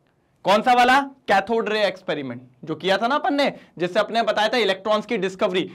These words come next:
ये वो है। देखो कैथोड मिल गया, एनोड मिल गया, यहां से देखो कैथोड की तरफ से वो रेज जा रही है किसकी तरफ? एनोड की तरफ। और उसी रेट को मैंने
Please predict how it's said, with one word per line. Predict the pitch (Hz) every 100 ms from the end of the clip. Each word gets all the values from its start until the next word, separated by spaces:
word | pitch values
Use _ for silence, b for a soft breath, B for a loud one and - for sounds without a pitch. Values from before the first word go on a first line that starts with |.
| B
ये | 185
वो | 214 208
है। |
देखो | 185 190
कैथोड | 185 185 208 214
मिल | 202
गया, | 202 214
एनोड | 175 196 202
मिल | 202 196
गया, | 208
यहां | 190 185
से | 208
देखो | 208
कैथोड | 214 175 202 208
की | 220
तरफ | 202 196
से | 220
वो | 202
रेज | 180 208
जा | 190 190
रही | 214
है |
किसकी | 214 196 220
तरफ? | 220 233 247 -
एनोड | 202 214 214
की | 190
तरफ। | 175 135 135 B B -
और | 202
उसी | 214 214 320
रेट | 302 254
को | 262 269
मैंने | 247 262 320